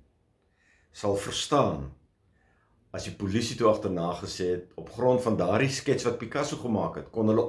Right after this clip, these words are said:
of 'n non, of 'n wasmasjien, of die Eiffeltoring in hegtenis geneem het. Sy beeld was nie 'n duidelike weergawe nie, van hoe die skurk gelyk het nie. En dit laat 'n mens nou wonder,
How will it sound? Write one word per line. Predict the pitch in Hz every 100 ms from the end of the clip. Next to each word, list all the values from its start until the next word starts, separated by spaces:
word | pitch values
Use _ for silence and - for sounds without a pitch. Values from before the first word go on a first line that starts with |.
| 151
of | 143
'n | 170 110
non, | 95 104 151 156 - _ _ _ _ _ -
of | 131
'n | 151 -
wasmasjien, | 95 - 113 - 120 113 - _ _ _ _ _ _ -
of | 117 95
die | -
Eiffeltoring | 107 104 107 101 90 73 67 - _ _ _ _ _ -
in | 98
hegtenis | 85 - 90 80 -
geneem | 82 78 67
het. | - _ _ _ _ _ _ _ _ _ _ _ _ _ _ _ _ _ _ _ _ _
Sy | - - 117
beeld | 104 139 143
was | 123 120 127
nie | 127
'n | 101
duidelike | 90 90 92 87 87
weergawe | 78 78 76 - 76 69
nie, | 67 - _ _ _ _ _ _
van | - 95
hoe | 90
die | 92 95 87 -
skurk | - 98 -
gelyk | - 87 80 80
het | 80
nie. | - _ _ _ _ _ _ _ _ _ _ _ _ _ _ _ _ _ _
En | 90
dit | 101 110
laat | 123 123
'n |
mens | 120 104
nou | 113
wonder, | 80 92 98 78 -